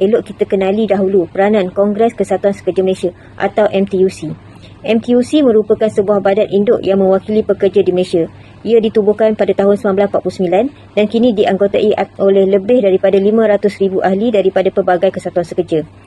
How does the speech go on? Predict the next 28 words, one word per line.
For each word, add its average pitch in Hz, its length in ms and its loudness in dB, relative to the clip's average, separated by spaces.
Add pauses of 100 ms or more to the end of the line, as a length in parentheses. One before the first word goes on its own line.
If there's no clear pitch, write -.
(460)
Sebagai 208 400 0
suara 233 320 2
kepada 208 320 0
golongan 196 320 2
pekerja, 185 540 0 (160)
M 214 160 2
T 220 160 -2
U 220 80 2
C 247 240 -4
berperanan 208 480 0
dalam 202 240 2
memperjuangkan 202 560 0
hak-hak - 480 -6
penting 208 400 0 (400)
seperti 220 320 0
gaji 214 320 -2
minimum 202 320 2
yang 175 180 -2
adil, 196 320 2 (380)
perlindungan 190 480 2
sosial 247 480 0 (160)
serta 233 320 0
persekitaran 202 560 0
kerja 196 320 0
yang 190 80 -2
selamat 190 420 0
dan 185 80 2
saksama. 170 460 -4